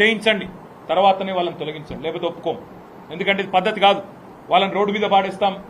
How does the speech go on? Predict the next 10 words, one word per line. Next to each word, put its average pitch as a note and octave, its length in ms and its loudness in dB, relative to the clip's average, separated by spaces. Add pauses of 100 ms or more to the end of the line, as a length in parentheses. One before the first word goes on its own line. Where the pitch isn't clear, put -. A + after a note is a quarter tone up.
(400)
కట్టిన E3 220 -4
ఇల్లు A3 260 -2
రెడీగా G#3+ 220 2
ఉన్నాయి A3 240 -4
కదా. F3 160 2 (920)
ఒక F#3+ 240 -2
కొల్లూరులో A#3 400 4 (500)
పదహారు G3+ 280 8
వేల G3 220 0
ఇండ్లు G#3+ 140 -2